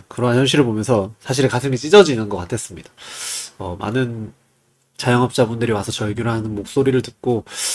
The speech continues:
우리 공화당도 거기 가서 저도 어떻게 한마디를 하게 됐지만, 사실 당을 내세우지 않고 그냥 "당 소개 안 해주셔도 된다." 이러고 이제 말, 응원만 하고 가려고 그랬는데, 그래도 소속은 적어달라 해서 적어드렸더니 실수로 이제 커뮤니케이션이 사이에 미스가 돼가지고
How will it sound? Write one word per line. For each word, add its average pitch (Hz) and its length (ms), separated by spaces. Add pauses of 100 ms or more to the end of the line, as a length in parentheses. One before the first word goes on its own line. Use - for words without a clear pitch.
(140)
우리 107 140
공화당도 107 420
거기 113 220
가서 107 180
저도 127 240
어떻게 - 300
한마디를 143 460
하게 165 260
됐지만, 104 600
사실 127 260
당을 151 320
내세우지 139 400
않고 110 260
그냥 113 260
"당 127 220
소개 147 160
안 107 140
해주셔도 117 320
된다." 104 500 (400)
이러고 113 320
이제 98 400
말, 104 220 (280)
응원만 156 420
하고 123 200
가려고 120 380
그랬는데, 98 600 (440)
그래도 156 260
소속은 160 340
적어달라 120 500
해서 110 200
적어드렸더니 113 720
실수로 202 500
이제 98 220
커뮤니케이션이 160 680
사이에 135 300
미스가 120 420
돼가지고 98 600